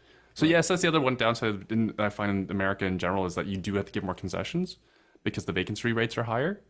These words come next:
Speaker 2: That's true.
Speaker 1: Uh,
Speaker 2: Yeah.
Speaker 1: like, like here, it's like not, like, like I said, like, student rentals, like, last year's rent went up forty percent to seven hundred dollars a room.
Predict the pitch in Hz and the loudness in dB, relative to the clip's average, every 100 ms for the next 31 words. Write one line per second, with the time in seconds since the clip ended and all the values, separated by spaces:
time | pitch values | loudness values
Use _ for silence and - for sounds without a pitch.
0 | _ _ _ 127 123 117 107 95 90 - | _ _ _ -10 -6 -6 -6 -6 -6 -8
1 | _ _ 98 - - 107 - 131 110 87 | _ _ -8 -8 -6 -6 -4 0 0 0
2 | 87 - 87 87 - 98 113 110 104 104 | -6 -4 -4 -6 -6 -6 -2 0 0 -2
3 | 82 87 - 123 92 101 87 85 - 92 | -4 -6 -4 -4 -2 -2 -4 -6 -8 -14
4 | - _ _ _ _ _ 110 131 - 120 | -18 _ _ _ _ _ -2 -2 0 0
5 | 95 92 95 98 95 - 104 - 98 101 | 0 -2 -2 -2 -4 -2 -4 -2 -2 -4
6 | 87 - _ _ - 117 113 - 107 101 | -4 -10 _ _ -2 0 2 0 0 0
7 | 104 92 92 90 87 101 76 | 0 0 0 -2 -2 -4 -6